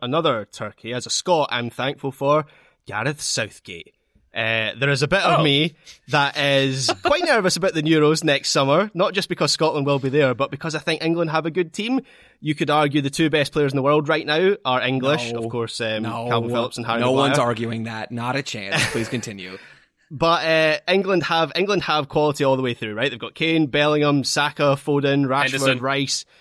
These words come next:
Speaker 1: <laughs> Henderson, John Henderson, Reece James. Um, but they have Gareth Southgate as manager, and that is a real source of comfort to me. I've seen this movie so many times before,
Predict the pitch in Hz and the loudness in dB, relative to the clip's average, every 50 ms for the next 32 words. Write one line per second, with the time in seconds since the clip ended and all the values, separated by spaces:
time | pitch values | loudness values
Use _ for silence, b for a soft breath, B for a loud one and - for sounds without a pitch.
0 | b b b b b _ - - 151 - 156 - - - - - 156 147 - 175 | b b b b b _ -10 -4 0 0 0 0 -2 -6 -8 -4 -4 -2 -2 -2
1 | 160 117 170 151 139 - - 151 147 143 139 B B B B B B B - 147 | -2 -2 -2 -2 -2 -4 -2 -2 -2 -2 -2 B B B B B B B -2 0
2 | 156 151 139 - - - 165 156 151 147 147 147 143 147 147 147 135 - - b | 0 2 2 0 0 0 2 2 4 2 2 2 4 2 2 2 0 -2 -4 b
3 | b b b b b - 139 143 143 143 143 143 143 147 - _ - 139 - 156 | b b b b b -6 -2 0 2 2 2 2 0 0 -4 _ -16 -8 -6 -4
4 | 156 175 165 156 - - 147 147 151 143 - 131 135 139 123 - - 127 127 123 | -2 -2 -2 -2 -2 0 0 -2 -2 -2 -2 -2 -2 -2 -4 -4 -6 -4 -6 -6
5 | - - 127 123 - 131 120 - 120 113 113 113 113 110 - 113 107 107 - - | -4 -4 -4 -4 -4 -6 -6 -6 -4 -4 -4 -4 -6 -8 -10 -10 -12 -12 -14 -10
6 | 120 117 117 117 127 135 139 - 135 110 131 131 131 131 139 147 160 160 160 160 | -8 -6 -4 -2 0 0 0 -2 -4 -4 -2 -2 -2 0 2 4 4 6 6 6
7 | 156 156 147 - - 156 147 143 139 - 151 139 - - 139 131 117 - - 120 | 4 4 2 0 -2 0 0 0 0 0 -2 -4 -4 -4 -6 -6 -4 -6 -8 -10
8 | 113 - _ - 139 123 123 120 123 131 131 - - 175 170 170 165 147 - 160 | -10 -10 _ -4 -2 -2 0 0 0 0 0 0 0 0 2 2 2 2 2 2
9 | 151 156 147 151 147 - - 269 233 226 202 170 - - 165 165 156 147 156 143 | 2 2 2 0 0 2 2 2 2 2 2 0 0 0 0 0 0 0 -2 0
10 | - 156 151 143 143 139 | 2 4 4 4 4 4